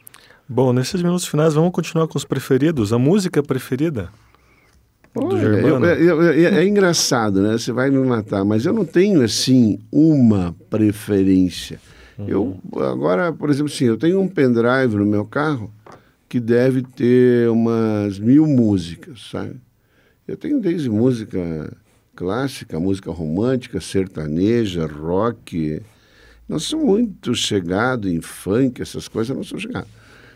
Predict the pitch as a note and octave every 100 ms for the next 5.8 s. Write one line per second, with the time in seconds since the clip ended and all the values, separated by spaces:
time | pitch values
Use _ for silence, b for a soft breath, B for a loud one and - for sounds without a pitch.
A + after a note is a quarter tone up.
0 | b G#2+ A2+ A2 G#2+ G2+ G2 G2 D3 -
1 | F#3+ A3 C#3 A#2 A#2+ A#2 D#3+ D#3+ C3 A#2+
2 | G#2+ B2 B2+ A2+ G#2 G2 F#2 G#2+ - A#2+
3 | G2+ F#2+ b b _ - B3+ F#3 F#3 B2
4 | A#2+ D#3+ E3 D#3 B2+ B2+ C3 F3+ G3+ F#3+
5 | E3+ C3+ - D3 F#3+ D#3 G#2+